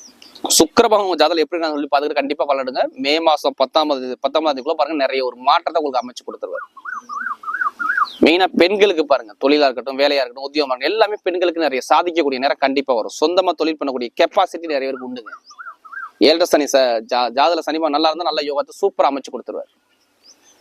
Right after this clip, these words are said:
இப்ப நம்ம நட்சத்திர பலன்களை போவோம். இதுல ஒரு முதல் நட்சத்திரம் புரட்டாதி நட்சத்திரத்துல பிறந்தவங்க, இதுலயுமே பொறுமையான குணம் இருக்கும். இதுலயுமே பொறுமையான குணம், அனுசரிச்சு போற குணம், விட்டு கொடுத்து போற குணம் இவங்ககிட்ட நிறைய பேர்ட்ட கண்டிப்பா இருக்கும்.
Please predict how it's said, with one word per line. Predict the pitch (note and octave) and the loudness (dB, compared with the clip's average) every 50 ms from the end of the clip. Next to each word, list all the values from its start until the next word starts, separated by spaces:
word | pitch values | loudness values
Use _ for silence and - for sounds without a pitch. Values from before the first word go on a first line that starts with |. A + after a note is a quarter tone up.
| - - - _ _ - - - D#3 D#3+ | -20 -20 -20 _ _ -8 -2 2 2 4
இப்ப | D#3+ - F#3 F3 | 4 6 4 4
நம்ம | D#3 C#3+ C#3 C3 C3+ | 4 2 2 4 4
நட்சத்திர | D#3 - - A3 - - G#3 F#3 E3 | 2 4 2 0 0 2 0 0 0
பலன்களை | D#3 C#3+ C3 B2+ G#2+ - | 0 -4 -4 -6 -4 -2
போவோம். | C3 B2+ B2 A#2 | -2 -2 -2 -2
இதுல | A#2+ B2+ C3 | -2 -2 0
ஒரு | D3 D3+ D3 | 0 0 2
முதல் | D#3 F#3 F#3+ F3+ | 4 2 4 2
நட்சத்திரம் | E3 - - B2 - F2+ - _ _ _ _ _ _ _ _ _ _ - - - - - _ _ _ _ _ _ - - - - - - - | 0 -2 -4 -12 -10 -12 -12 _ _ _ _ _ _ _ _ _ _ -20 -20 -20 -20 -20 _ _ _ _ _ _ -20 -20 -20 -20 -8 2 4
புரட்டாதி | D#3+ F#3 F#3 G3+ A3 G#3+ A3 | 4 4 6 4 4 4 4
நட்சத்திரத்துல | G3+ F3+ - E3+ D3+ C#3+ | 2 2 2 2 2 2
பிறந்தவங்க, | D3 C#3+ C#3 C#3 C3 B2 A#2 | 0 -2 -2 -4 -6 -4 -2
இதுலயுமே | B2+ C3 C3+ D#3+ G3 - _ - - - | -2 0 2 0 0 -2 _ -10 0 4
பொறுமையான | F#3+ G3+ A#3+ A#3 A#3 A#3 A3 G#3 G3+ G3 E3+ | 4 4 4 2 0 2 2 2 2 0 -2
குணம் | D#3+ D3+ C3 A#2+ | -4 -8 -8 -12
இருக்கும். | A#2 _ - - _ _ _ _ _ - _ _ _ - - - - _ - - - - - - - C6+ C6+ - | -16 _ -20 -20 _ _ _ _ _ -20 _ _ _ -20 -20 -20 -18 _ -20 -14 -12 -12 -12 -12 -12 -8 -2 2
இதுலயுமே | A2+ B2 B2 B2 B2+ D#3 G#3 B3+ - _ - | 2 2 2 2 2 0 0 -2 -4 _ 0
பொறுமையான | D3+ D#3 E3+ F3 F3+ E3+ E3 D#3+ D#3+ D#3 C3+ | 2 2 2 2 2 2 2 2 0 -2 -4
குணம், | C3+ D3 F#3+ G#3 C3+ - | -4 -6 -4 -2 -2 -2
அனுசரிச்சு | E3 F3 - F#3 F3 D#3+ - - C#3+ C#3+ | -2 -2 -2 0 -2 -2 -2 -4 -4 -2
போற | C3 B2+ B2 A#2+ | 0 -2 0 0
குணம், | C3 E3+ G3 F3 | 0 0 2 0
விட்டு | D#3+ D3+ - F#3+ F3 D#3+ | 0 -2 0 -2 2 2
கொடுத்து | E3 D3 - C#3 C#3 | 0 0 0 -2 0
போற | C#3 C3 A#2+ | 0 0 0
குணம் | C3 E3 F#3+ | 0 0 0
இவங்ககிட்ட | E3+ C#3 C3+ C3 E3+ E3 C#3 | 0 0 0 0 0 0 0
நிறைய | C3+ C3 C#3 C#3 C3+ C3 | 0 2 2 2 2 0
பேர்ட்ட | B2+ - - - - | -2 -4 -2 0 0
கண்டிப்பா | C#3 C3+ C3+ C#3 - C3+ A#2 | 0 0 0 0 0 0 -2
இருக்கும். | G#2 - _ _ | -2 -4 _ _